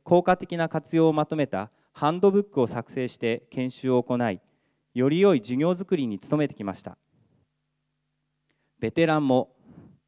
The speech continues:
若手も、アイシーティー活用と学習規律の両輪で、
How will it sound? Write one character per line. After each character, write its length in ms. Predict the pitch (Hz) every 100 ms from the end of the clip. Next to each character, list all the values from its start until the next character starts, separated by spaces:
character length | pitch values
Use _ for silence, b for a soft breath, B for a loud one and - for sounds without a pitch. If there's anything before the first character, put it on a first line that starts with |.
| _ _ _ _ _ _ _ _ _ _ -
若 260 | 113 131
手 120 | 135
も、 240 | 120 110 - _ _ _ _ _ _ _ _ _ _ _ _ _ _ _
ア 140 | 120
イ 120 | 175 185
シ 300 | - 196 190
ー 40 |
テ 120 | -
ィ 80 | 185
ー 40 |
活 240 | 180 175 -
用 160 | 120
と 300 | 101 98 95 - _ _ _ _ _ _ _ _ _ _ _ _ _
学 220 | - 123 -
習 240 | 196 190
規 100 | 196
律 240 | 170 131
の 140 | 110 95
両 200 | 110 123
輪 200 | 123 113
で、 200 | 107